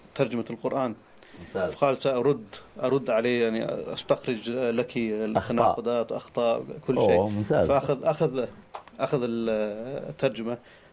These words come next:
Speaker 1: بدأ أن، أن يقرأ. فما، يعني، ما قدر أن يكمل حتى أسلم. ف-،
Speaker 2: الله أكبر.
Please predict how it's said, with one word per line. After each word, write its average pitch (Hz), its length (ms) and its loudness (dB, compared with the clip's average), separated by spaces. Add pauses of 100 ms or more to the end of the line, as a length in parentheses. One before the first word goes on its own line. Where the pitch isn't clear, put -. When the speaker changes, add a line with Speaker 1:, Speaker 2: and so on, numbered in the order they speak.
(160)
Speaker 1:
بدأ 123 280 2
أن، 117 220 -2
أن 117 100 -2
يقرأ. 127 360 0 (800)
فما، 117 1600 0 (760)
يعني، 127 340 -2
ما 147 180 6
قدر 127 440 -2
أن 113 600 -2 (460)
يكمل 147 520 0 (460)
حتى 147 260 0
أسلم. 123 380 -2 (1400)
ف-، - 160 0
Speaker 2:
الله 120 480 6
أكبر. 82 300 -4